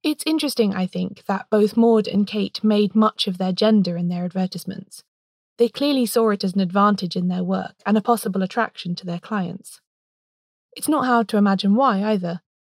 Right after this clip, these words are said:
Although much had changed for women in the decades during which Maud worked, British society at the time was still very rigid and governed by class hierarchies. A woman, especially dressed in the uniform of a servant,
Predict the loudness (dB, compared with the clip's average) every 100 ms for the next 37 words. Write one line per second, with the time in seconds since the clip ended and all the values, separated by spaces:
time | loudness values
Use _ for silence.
0 | _ _ _ 0 4 4 4 4 2 0
1 | -2 0 -2 0 0 0 2 2 0 0
2 | -2 -4 -4 -4 -4 -2 0 0 -2 -2
3 | -2 0 0 0 0 -6 -16 -18 _ _
4 | _ _ _ -4 -2 -4 -4 -2 2 2
5 | 0 -4 -6 -4 -2 -2 -2 -2 0 2
6 | 2 4 2 2 -4 -6 -6 -2 -2 0
7 | 2 2 2 -2 -4 -4 -4 -4 -4 -4
8 | -6 -10 -12 -14 -14 -20 _ _ _ _
9 | _ _ -2 2 4 4 2 -2 -8 _
10 | _ -6 0 0 0 -2 0 -2 -2 -2
11 | 0 4 4 4 4 0 0 -4 -2 -2
12 | 0 -4 -6